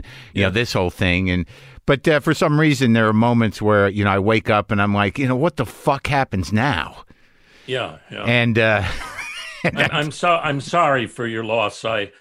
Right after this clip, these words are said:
Speaker 2: I, I, I found out about it this morning. I
Speaker 1: Oh.
Speaker 2: listened, uh, to the whole podcast of,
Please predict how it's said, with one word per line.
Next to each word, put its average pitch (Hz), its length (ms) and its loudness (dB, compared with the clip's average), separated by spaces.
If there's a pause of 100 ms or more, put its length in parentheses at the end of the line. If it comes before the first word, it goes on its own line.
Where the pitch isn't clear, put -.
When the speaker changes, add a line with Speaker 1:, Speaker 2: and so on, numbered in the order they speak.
(300)
Speaker 2:
I, 127 120 -4
I, 127 480 -4 (140)
I 123 120 -4
found 131 460 -4
out 131 180 0
about 123 280 -2
it 120 120 -10
this - 260 -12
morning. 131 460 -6
I 107 100 -6
Speaker 1:
Oh. 110 140 0
Speaker 2:
listened, 123 460 -6 (340)
uh, 120 160 -2 (120)
to 123 180 -4
the 113 220 -2
whole 135 340 -4 (160)
podcast 131 720 -4
of, 110 280 -8